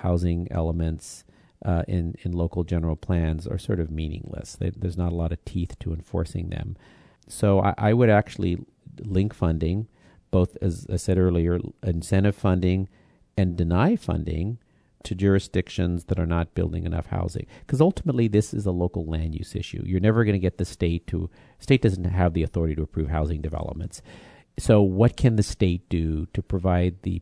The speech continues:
political and financial incentive? The other thing we need to do, and this is a longer conversation, is, is reform Proposition thirteen, which, um, also is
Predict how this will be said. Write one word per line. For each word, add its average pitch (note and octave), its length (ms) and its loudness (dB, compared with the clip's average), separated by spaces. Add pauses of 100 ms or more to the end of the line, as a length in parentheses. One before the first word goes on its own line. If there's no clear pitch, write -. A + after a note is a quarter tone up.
political G2+ 720 0 (340)
and F2+ 180 -2
financial F2+ 640 2
incentive? F2 600 -2 (580)
The C3+ 100 6
other G#3+ 140 6
thing G#2 180 2
we F#2 80 2
need F2 200 0
to E2 100 -8
do, E2 400 2
and E2+ 220 -2
this F2+ 180 -6
is F2 80 -6
a E2+ 60 -2
longer F2 300 -2
conversation, D#2+ 760 -2
is, F2 300 -2
is E2+ 500 -2 (260)
reform F#2+ 380 -2
Proposition E2 640 -2
thirteen, F2+ 680 -2 (340)
which, - 360 -4
um, F2+ 360 2
also F#2+ 500 0
is - 400 -8